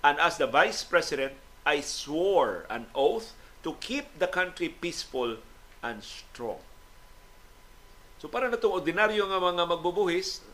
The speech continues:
okay, <laughs> isurrender na ni Sara ang iyang confidential funds,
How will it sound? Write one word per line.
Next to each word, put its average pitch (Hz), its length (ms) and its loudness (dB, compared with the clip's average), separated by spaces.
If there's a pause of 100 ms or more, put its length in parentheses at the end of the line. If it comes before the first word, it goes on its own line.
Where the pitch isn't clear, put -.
okay, 170 320 -4 (200)
<laughs> - 300 -12
isurrender 151 480 -2
na 151 140 -6
ni 151 80 -10
Sara 160 320 2
ang 147 80 -4
iyang 151 160 -6
confidential 151 480 -8
funds, - 420 -8